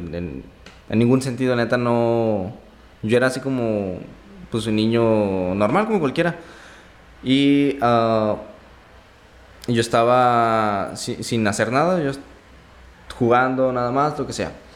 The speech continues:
Ah, pues, de repente,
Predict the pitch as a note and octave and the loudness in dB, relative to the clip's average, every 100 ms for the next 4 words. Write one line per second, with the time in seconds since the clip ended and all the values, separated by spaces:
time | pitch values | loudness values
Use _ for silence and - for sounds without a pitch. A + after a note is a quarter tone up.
0 | - - - - - A#2+ A#2 A2+ A2+ A2+ | -20 -20 -20 -18 -2 2 4 2 2 2
1 | A2 A2 G#2+ F#2 - - - - - B2 | 2 0 -2 -4 -14 -20 -20 -12 -2 2
2 | A#2+ A2+ A2 G#2 A#2+ A#2 A#2 A2 G#2 G2+ | 2 0 -2 -2 2 4 4 2 0 -2
3 | G2+ | -8